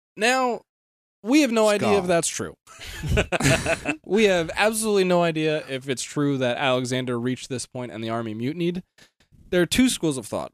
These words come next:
Speaker 1: One is that story of, yep, they got there, and then the army said no further, and Alexander had to cry his way back to Babylon.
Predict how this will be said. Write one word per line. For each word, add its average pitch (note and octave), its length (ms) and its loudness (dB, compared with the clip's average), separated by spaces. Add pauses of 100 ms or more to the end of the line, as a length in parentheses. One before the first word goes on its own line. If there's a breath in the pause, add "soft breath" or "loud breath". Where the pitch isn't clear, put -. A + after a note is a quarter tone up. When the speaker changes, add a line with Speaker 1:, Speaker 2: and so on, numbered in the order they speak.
Speaker 1:
One G#3 240 0
is E3 360 -4
that C#3+ 180 0
story A2 520 -6
of, G#2 460 -6
yep, A#2 200 -6 (240)
they A2+ 80 -12
got A2 200 -4
there, A#2 380 -4
and A#2 100 -14
then A2+ 120 -8
the A2 80 -8
army A2 400 -8
said G2+ 280 -6
no G#2+ 160 -8
further, A2+ 340 -2
and G2+ 80 -6
Alexander G2 520 -8
had G2 200 -10
to F2+ 380 -12 (260)
cry A2 300 -4
his G#2 140 -8
way G#2+ 120 -2
back G#2 260 -6
to B2 80 -10
Babylon. F2+ 500 -6